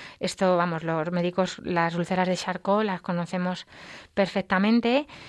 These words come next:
eh, aunque ya no se ven, pero bueno, están en los libros. Eh, ya, ya os digo que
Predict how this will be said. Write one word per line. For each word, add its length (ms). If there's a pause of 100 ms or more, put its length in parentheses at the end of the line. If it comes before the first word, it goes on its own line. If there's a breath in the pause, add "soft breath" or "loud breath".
(160 loud breath)
eh, 260
aunque 280
ya 120
no 120
se 160
ven, 200
pero 320
bueno, 180
están 200
en 100
los 140
libros. 400 (640 loud breath)
Eh, 460
ya, 360
ya 160
os 60
digo 200
que 220